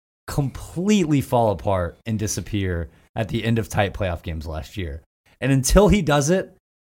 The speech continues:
I, he, he, he shouldn't deserve any, any benefit of the doubt that he's capable of doing it. And yet, here I am saying I'd rather have him over freaking Joel Embiid.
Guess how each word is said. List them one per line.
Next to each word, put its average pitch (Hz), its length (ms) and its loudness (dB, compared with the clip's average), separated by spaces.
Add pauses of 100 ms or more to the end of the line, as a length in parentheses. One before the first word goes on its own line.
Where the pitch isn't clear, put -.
I, 131 160 -4
he, 147 240 -4
he, 139 300 -4
he 139 360 -4
shouldn't 175 420 0
deserve 139 460 0
any, 170 460 0 (480)
any 220 200 2
benefit 208 400 2
of 185 60 -2
the 170 80 0
doubt 160 280 2
that 131 100 -4
he's 120 120 -4
capable 120 480 -4
of 110 120 -6
doing 123 240 0
it. 87 200 -8 (300)
And 180 120 4
yet, 185 440 6 (200)
here 202 240 2
I 214 60 2
am 196 200 0
saying 180 320 2
I'd 135 140 4
rather 139 320 2
have 131 200 -2
him 147 200 0
over 120 180 0
freaking 131 360 -4
Joel 123 380 0
Embiid. 127 420 -2